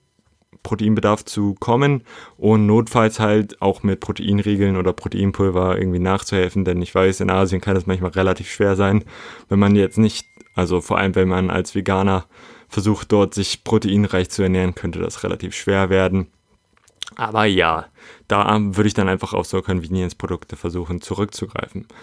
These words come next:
So, und jetzt nochmal ein generelles Thema zum Mindset und Ernährung und Training und Fitness-Lifestyle auf Reisen oder auf langfristigen Reisen.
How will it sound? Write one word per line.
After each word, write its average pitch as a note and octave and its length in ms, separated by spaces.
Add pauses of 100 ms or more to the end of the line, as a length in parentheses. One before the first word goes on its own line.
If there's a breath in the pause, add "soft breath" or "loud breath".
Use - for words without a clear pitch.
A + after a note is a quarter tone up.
(440 loud breath)
So, D3+ 160
und C#3 120
jetzt C#3 160
nochmal C3 260
ein A#2+ 100
generelles B2 680
Thema A#2 320
zum G#2 320
Mindset A#2+ 560
und F#2+ 560
Ernährung A2 640
und F#2+ 400
Training A#2 480
und G2+ 240
Fitness-Lifestyle G#2+ 960
auf G#2+ 300
Reisen G#2 380
oder F#2 160
auf F#2 120
langfristigen G#2+ 580
Reisen. F#2+ 360